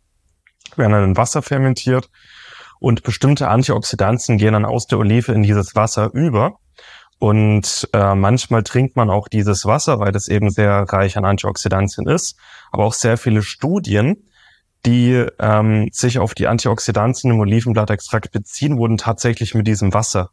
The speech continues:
gemacht. Aber im Olivenblattextrakt, also wirklich das Olivenblatt und was man daraus machen kann, darin finden sich wirklich eine Fülle an bioaktiven Substanzen, die einen sehr, sehr positiven Einfluss auf deine Gesundheit haben können.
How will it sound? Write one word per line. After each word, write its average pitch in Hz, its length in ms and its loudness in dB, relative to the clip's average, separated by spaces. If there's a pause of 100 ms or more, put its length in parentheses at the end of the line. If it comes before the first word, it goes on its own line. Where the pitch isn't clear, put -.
(140)
gemacht. - 460 -2 (520)
Aber 101 480 0
im 107 140 0
Olivenblattextrakt, 107 1300 -2
also 98 240 -4
wirklich 113 520 -2
das - 180 -6
Olivenblatt 120 1160 0 (960)
und 98 260 2
was 110 180 0
man 110 120 2
daraus 98 280 0
machen 143 260 0
kann, 151 320 -2 (360)
darin 123 360 0
finden 113 420 0
sich 104 220 -2
wirklich 110 300 -2
eine 101 60 -2
Fülle 147 340 -2
an 110 160 0
bioaktiven 113 680 0
Substanzen, 147 760 -2 (420)
die 110 60 2
einen 110 200 4
sehr, 113 180 2
sehr 120 120 0
positiven 110 600 -2
Einfluss 104 340 -2
auf 101 120 -4
deine 101 240 0
Gesundheit 98 600 -2 (300)
haben 120 380 -2
können. 165 480 -2